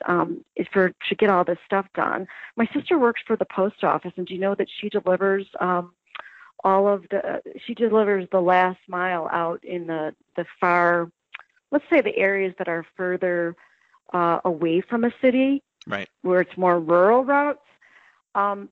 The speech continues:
Speaker 1: the po-, United States Postal Service, at a very good rate, delivers the last mile of all of those companies for, um, for, uh, Amazon, FedEx, everything.
Speaker 2: Oh, yeah.
Speaker 1: They are, they are the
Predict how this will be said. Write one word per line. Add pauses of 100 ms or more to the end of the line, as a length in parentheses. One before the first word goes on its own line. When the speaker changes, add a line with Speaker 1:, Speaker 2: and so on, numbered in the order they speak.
(100)
Speaker 1:
the
po-,
United
States
Postal
Service,
at
a
very
good
rate,
delivers
the
last (300)
mile
of
all
of
those (160)
companies (140)
for,
um, (920)
for,
uh, (180)
Amazon,
FedEx, (260)
everything.
Speaker 2:
Oh,
yeah. (280)
Speaker 1:
They (120)
are,
they
are
the